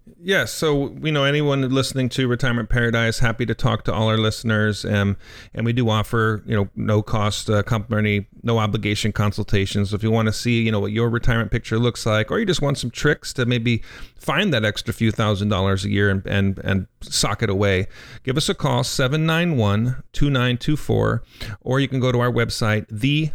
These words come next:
R O group dot org. There's a lot of great videos on there, um, and you can click the Contact Us link and shoot me an email.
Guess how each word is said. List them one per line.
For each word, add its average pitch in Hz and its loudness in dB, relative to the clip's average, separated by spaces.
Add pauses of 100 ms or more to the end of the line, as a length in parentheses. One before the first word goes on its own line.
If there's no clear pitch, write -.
(180)
R 123 2
O 123 2
group 117 0 (140)
dot 107 0
org. 92 0
There's 90 -6
a 107 2
lot 107 2
of 95 -2
great 120 0
videos 117 0
on 110 2
there, 104 2 (320)
um, 98 -2
and 110 2
you 110 0
can 110 -4 (260)
click - 2
the - -8
Contact 110 0
Us 107 0
link 107 0
and 95 2
shoot - -2
me 98 2
an 95 2
email. 73 0